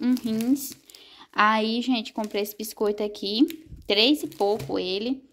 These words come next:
Ó, quando ela não vem por um canto, ela vem por outro.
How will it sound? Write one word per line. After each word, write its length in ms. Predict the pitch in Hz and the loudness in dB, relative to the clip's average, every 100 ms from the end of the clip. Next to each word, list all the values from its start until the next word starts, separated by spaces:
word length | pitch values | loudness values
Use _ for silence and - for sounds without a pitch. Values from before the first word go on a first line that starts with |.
| _ | _
Ó, 160 | 170 160 | 0 0
quando 240 | - 202 | 0 0
ela 140 | 208 220 | 2 2
não 100 | 220 | 2
vem 160 | 254 | 2
por 160 | 277 285 | 4 4
um 140 | 277 | 4
canto, 280 | 262 233 233 | 2 -2 -2
ela 180 | 262 262 | 2 2
vem 180 | 262 262 | 2 2
por 240 | 277 269 | 2 0
outro. 340 | 185 180 - | 0 -4 -14